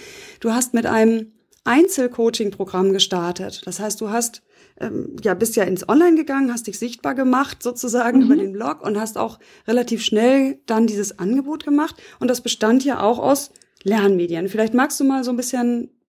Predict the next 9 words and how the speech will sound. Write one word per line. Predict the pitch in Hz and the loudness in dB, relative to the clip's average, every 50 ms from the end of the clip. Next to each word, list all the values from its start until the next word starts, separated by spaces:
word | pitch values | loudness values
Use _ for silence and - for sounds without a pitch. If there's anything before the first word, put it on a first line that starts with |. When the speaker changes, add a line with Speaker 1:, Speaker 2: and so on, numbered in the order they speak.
| - - | -4 -2
Speaker 1:
ja, | 226 | 0
erstmal | 202 - 247 233 247 226 | 0 0 0 0 -2 -2
skizzieren | 214 - 233 208 220 - 302 349 330 277 | -2 -2 -4 -4 0 2 4 4 4 2
auf | 247 - | 0 -2
so | 247 | -2
einer | 233 220 214 | 0 0 0
Methodenebene, | 214 208 196 - - 262 277 320 320 320 - - 262 262 262 262 254 247 247 226 | 0 -2 -4 -4 -2 0 2 4 4 4 4 2 0 0 0 2 2 2 0 -2
was, | 240 240 233 - - | -4 -6 -6 -10 -12
was | - 208 233 233 233 - | -10 -8 -8 -8 -8 -10